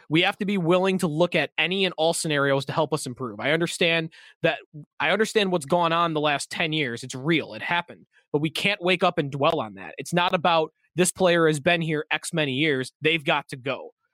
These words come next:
But more, are they going to be a part of the solution? Do they want to be a part of the solution?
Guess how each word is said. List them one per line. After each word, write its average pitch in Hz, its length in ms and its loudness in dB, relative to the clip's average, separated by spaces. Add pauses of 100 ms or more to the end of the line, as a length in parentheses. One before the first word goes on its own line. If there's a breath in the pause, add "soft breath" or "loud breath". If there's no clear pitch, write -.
(120)
But 160 120 4
more, 165 600 2
are 180 180 4
they 185 120 2
going 170 280 0
to 156 80 -4
be 156 140 -2
a 151 60 2
part 151 260 -2
of 135 80 -6
the 139 100 -6
solution? 131 480 -4
Do 131 100 -8
they 147 120 2
want 160 400 0
to 160 80 -10
be 131 260 -4
a - 40 -14
part 120 300 -2
of 127 200 -6
the 120 60 -12
solution? 113 460 -10